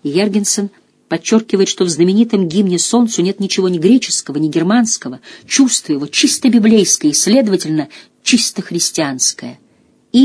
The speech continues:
Йергенсен выводит гимн Франциска непосредственно из хвалебного гимна, который пели Анания, Азария и Мисаил среди пламени, уготованного для них вавилонским деспотом,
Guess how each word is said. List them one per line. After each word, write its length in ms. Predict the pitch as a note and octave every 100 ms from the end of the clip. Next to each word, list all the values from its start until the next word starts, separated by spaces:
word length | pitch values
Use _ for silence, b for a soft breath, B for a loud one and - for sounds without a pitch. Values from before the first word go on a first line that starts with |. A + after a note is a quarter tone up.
| C4
Йергенсен 880 | A3+ G#3 A3+ G3+ G3+ G3 - F#3 F3+ _ _ - _ _ -
выводит 600 | C3+ F#3+ A3 G3+ F3 D3
гимн 400 | C#3 G3 E3+ C#3+
Франциска 760 | - D3 C#3 - B3 - -
непосредственно 1080 | C#3 C#3+ - - D#3+ A#3+ A#3+ - C#3+ C3+ C#3+ B B B _
из 240 | F#3 - -
хвалебного 840 | - D3+ D#3 D#3+ B3 A3+ A3 G#3+
гимна, 500 | D#3 D3 G3+ F3 C#3+
который 360 | - C3+ D#3 D3+
пели 420 | - E3 D3+ D3+ B B
Анания, 680 | E3 D#3+ E3+ G3 F#3+ D3+ D3
Азария 520 | C#3+ E3+ G3 F#3+ F3+
и 280 | E3+ F#3 E3+ b _
Мисаил 720 | D#3+ F#3 G3+ F#3 G3+ G#3+ F3+
среди 420 | C#3+ - D3 D#3 - _ -
пламени, 580 | C#3+ D#3+ D3+ C#3+ C#3 b b
уготованного 720 | D#3 D3+ D3+ - D3+ C#3 C#3
для 160 | C3 C#3+
них 260 | D3 C#3 - b -
вавилонским 640 | D3 C#3+ C#3 - - C3
деспотом, 580 | C3 G#3+ - C#3+ C#3+